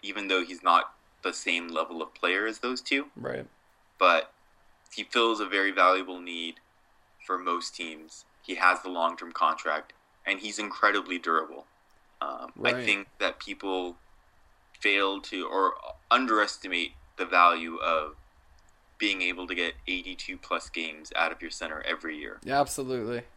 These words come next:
Speaker 2: I don't even know what the market for him would look like. You know?
Speaker 1: It's gotta be, it's gotta be high.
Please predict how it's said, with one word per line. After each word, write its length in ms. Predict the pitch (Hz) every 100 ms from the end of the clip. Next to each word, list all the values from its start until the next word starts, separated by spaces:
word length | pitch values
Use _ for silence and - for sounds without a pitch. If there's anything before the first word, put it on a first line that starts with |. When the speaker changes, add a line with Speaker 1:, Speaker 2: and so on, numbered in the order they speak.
| - - _ - - - _ _ - - -
Speaker 2:
I 100 | 208
don't 160 | 359 381
even 240 | 233 208
know 180 | 185 185
what 640 | 185 156 127 143 156 165 165
the 80 | 147
market 580 | 143 139 143 151 120
for 160 | - 131
him 180 | 143 139
would 180 | 117 120
look 240 | 117 -
like. 300 | 69 - - _ _ _ _ _ _ _ _ _ _ _ _ _ _ _ _ _ _ _ _ _ _ _ _ _ _ _ _ -
You 140 | 151 156
know? 240 | 170 285 - _ _
Speaker 1:
It's 160 | - -
gotta 220 | 143 220
be, 260 | 175 139 -
it's 120 | -
gotta 200 | 170 233
be 100 | 220
high. 280 | 120 143 113